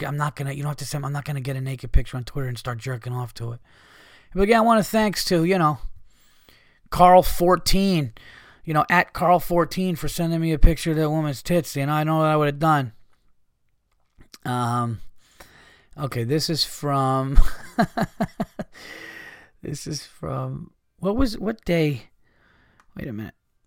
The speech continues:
How many days ago? Today's the second, right? Or today's the first? So one, two. All right. All right, this one is from Ryan Carroll. And he says, um,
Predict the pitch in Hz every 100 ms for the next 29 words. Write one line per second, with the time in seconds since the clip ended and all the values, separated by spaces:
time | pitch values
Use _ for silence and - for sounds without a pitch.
0 | _ 180 208 240 170 151 143 131 127 123
1 | 123 - 214 226 151 - - 165 - 123
2 | 135 156 - 143 - 170 151 127 - 151
3 | 175 - - 160 175 185 175 - - -
4 | - _ - - - - _ _ _ _
5 | _ _ _ _ _ _ _ _ _ _
6 | _ - 143 - _ _ _ _ _ _
7 | _ _ _ _ _ _ 135 151 170 -
8 | 170 156 - 147 131 143 156 156 139 135
9 | 120 127 113 _ _ _ _ _ _ -
10 | 127 117 131 123 - - 127 120 120 117
11 | - - 135 127 127 127 127 120 101